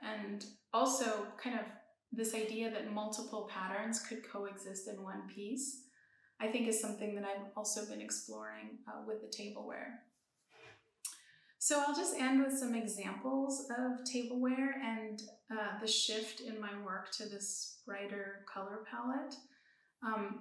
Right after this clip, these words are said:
and again, this idea of trying to make families or groups of, of pieces that aren't identical,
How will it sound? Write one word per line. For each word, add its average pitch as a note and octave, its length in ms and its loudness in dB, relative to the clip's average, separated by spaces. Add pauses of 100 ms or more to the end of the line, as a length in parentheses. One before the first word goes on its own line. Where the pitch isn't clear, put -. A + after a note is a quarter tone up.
(120)
and A3+ 220 6
again, A3+ 280 4
this A3+ 200 2
idea G#3 400 -2
of G#3 260 -6
trying G#3+ 380 -4
to A3 240 -2
make G3+ 320 -6
families A3 760 -4
or G3+ 240 -6
groups A3 540 -2
of, G#3 380 -4 (180)
of G3 320 -10 (280)
pieces C4 580 0
that G#3+ 260 -2
aren't G#3+ 300 -8
identical, C4 840 -4